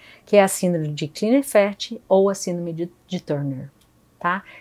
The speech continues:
Essas síndromes eu não vou falar no momento, porque é uma coisa que você vai ter, se você for diagnosticada ou não com uma dessas síndromes, você vai se preparar para receber uma criança especial.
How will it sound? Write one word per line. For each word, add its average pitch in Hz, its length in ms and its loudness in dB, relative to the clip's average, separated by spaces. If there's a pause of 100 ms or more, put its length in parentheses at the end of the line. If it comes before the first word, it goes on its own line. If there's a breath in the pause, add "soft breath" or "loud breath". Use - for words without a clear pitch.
Essas 247 260 2
síndromes 185 720 -4
eu 202 100 2
não 254 100 4
vou 214 140 -2
falar 160 340 -2
no 156 60 -4
momento, 165 460 -4
porque 185 220 -8
é 202 200 -6 (760)
uma 247 140 2
coisa 226 300 -2
que 240 120 2
você 214 300 2
vai 208 140 2
ter, 226 360 0 (220 loud breath)
se 247 100 -4
você 247 300 4
for 240 180 4
diagnosticada 196 1080 0
ou 214 140 4
não 185 240 0
com 180 120 -10
uma 165 120 -6
dessas 151 240 -8
síndromes, 175 360 -4
você 180 240 -6
vai 190 200 -8
se - 260 0
preparar 175 720 -4 (260 loud breath)
para 220 160 4
receber 196 540 -2
uma 180 120 -6
criança 165 400 -8
especial. - 600 -8